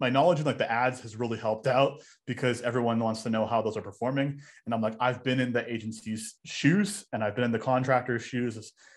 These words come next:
and I can kind of help, like, both sides to, like, on the table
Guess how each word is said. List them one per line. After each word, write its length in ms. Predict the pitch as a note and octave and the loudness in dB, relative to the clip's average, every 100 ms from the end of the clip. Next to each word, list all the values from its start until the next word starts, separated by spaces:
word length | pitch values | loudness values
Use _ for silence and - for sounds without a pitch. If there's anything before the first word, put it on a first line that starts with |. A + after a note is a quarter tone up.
| _ B2 | _ -4
and 140 | A2 | 0
I 100 | G#2 | 0
can 200 | - G#2 | -2 -6
kind 160 | B2 A2+ | 0 -2
of 80 | |
help, 420 | - B2+ A2 G#2+ - - | 2 6 6 4 -10 -4
like, 180 | G2 - - | -4 -4 4
both 180 | A#2+ A2 | 4 4
sides 580 | - A2 G#2 G#2 - - | 4 6 6 2 -4 -14
to, 140 | - A2 | -2 0
like, 280 | G2 - _ _ _ | 0 -2 _ _ _
on 120 | B2 A2 | 0 0
the 80 | |
table 520 | G#2 A#2 A2+ G2+ G2+ | 0 -2 0 -2 -4